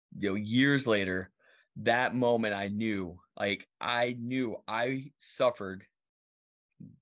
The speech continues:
that in eighth grade to help him while he was struggling.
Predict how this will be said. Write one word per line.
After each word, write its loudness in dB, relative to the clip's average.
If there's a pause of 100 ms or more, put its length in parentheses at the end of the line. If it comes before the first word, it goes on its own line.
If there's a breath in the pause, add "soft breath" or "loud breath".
(120)
that 2
in -8
eighth -6
grade -6 (560)
to -6
help -2
him -4 (800)
while 0
he -4
was -8
struggling. -10